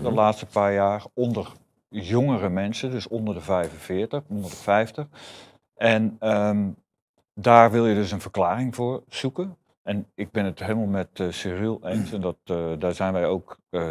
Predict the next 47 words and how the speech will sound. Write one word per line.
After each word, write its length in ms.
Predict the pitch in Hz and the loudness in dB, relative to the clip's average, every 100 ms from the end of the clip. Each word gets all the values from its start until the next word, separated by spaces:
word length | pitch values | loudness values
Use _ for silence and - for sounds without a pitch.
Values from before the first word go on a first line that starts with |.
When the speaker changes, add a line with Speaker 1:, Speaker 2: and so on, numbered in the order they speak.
| - | -6
Speaker 1:
terughoudend 680 | 113 101 98 98 117 123 101 | -6 -4 0 0 2 -2 -4
in, 180 | 120 123 | -4 -4
hè. 180 | 117 135 | -6 -8
Eh, 720 | 82 85 85 82 82 82 90 | -8 -8 -6 -6 -8 -8 -10
je, 200 | - 80 | -8 -8
je, 460 | 71 78 80 95 - | -8 -8 -8 -10 -10
eh, 440 | 92 - - 131 | -14 -14 -12 0
we, 120 | 120 | 2
er 160 | - 131 | 4 6
wordt 200 | 139 147 | 6 8
al 160 | 135 113 | 6 6
ge-, 320 | 117 - - | 0 -10 -12
snel 300 | - 135 117 | -6 2 2
gezegd, 320 | 98 113 101 | 2 -2 0
"Oké, 200 | 110 110 | -2 0
het 160 | 104 98 | 0 2
ligt 240 | 107 - | -2 -2
aan 200 | 107 101 | -2 0
de, 240 | 92 87 - | 0 -2 -2
aan 180 | 90 85 | -6 -4
de 100 | 82 - | -4 -4
M 80 | 92 | -4
R 200 | 87 87 | -4 -4
N 40 | 92 | -2
A-vaccinaties." 1000 | 92 - 90 - 90 101 113 139 147 - - - - _ _ _ _ | -4 -4 -8 -8 -2 0 0 0 -6 -8 -20 -20 -20 _ _ _ _
Dat 240 | 117 117 | 0 2
weten 300 | 98 117 127 | 4 4 4
we 60 | 139 | -2
niet. 420 | 147 196 - - _ _ _ _ _ _ | -2 -4 -6 -18 _ _ _ _ _ _
Ehm, 520 | 117 107 107 104 98 - _ _ _ | 2 4 4 4 2 -4 _ _ _
aan 120 | 107 | 0
de 80 | - | 2
andere 280 | 135 131 123 | 0 -2 0
kant, 420 | 101 117 - - _ | 0 0 -4 -16 _
wat 240 | - 107 - | -4 -2 0
je 180 | 104 - | -4 -4
ziet, 340 | - 113 107 | -6 -4 -2
is 160 | 107 101 | -4 -2
dat 180 | 101 92 | -4 -4
er 100 | 85 | -6
in 200 | 120 107 | -4 -2
de 240 | 98 90 80 - _ - | -2 -4 -4 -14 _ -2
reguliere 560 | 110 98 101 131 123 | -2 0 -2 -2 0
media 460 | 101 101 95 101 113 | 0 0 0 0 2
dat 200 | 104 98 | 0 0
onderwerp 420 | 120 104 98 92 | -4 -2 -2 -4
gewoon 360 | - 92 90 | -4 -6 -6